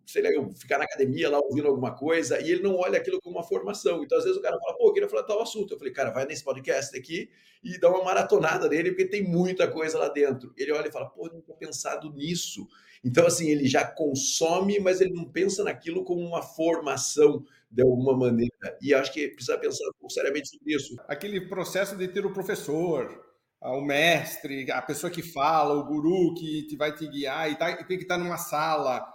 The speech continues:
Speaker 2: tem que tá fechada, aquela coisa meio romano, né? Com as crianças sentadas no banquinho,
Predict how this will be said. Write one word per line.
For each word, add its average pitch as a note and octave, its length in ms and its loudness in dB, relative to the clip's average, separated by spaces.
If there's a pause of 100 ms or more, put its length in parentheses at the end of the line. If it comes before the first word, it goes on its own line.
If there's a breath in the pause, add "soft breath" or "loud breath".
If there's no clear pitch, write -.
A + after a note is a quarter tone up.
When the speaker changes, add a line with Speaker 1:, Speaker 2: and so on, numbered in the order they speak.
(140)
Speaker 2:
tem D3 80 -12
que - 60 -16
tá E3 80 2
fechada, D#3+ 480 -2
aquela D#3 160 -2
coisa E3+ 180 -4
meio F3+ 140 -4
romano, E3+ 640 -2
né? D3 160 -4
Com D#3 80 -8
as C#3+ 160 -8
crianças E3+ 480 -4
sentadas D#3 500 -4
no D3+ 80 -8
banquinho, D#3 640 -4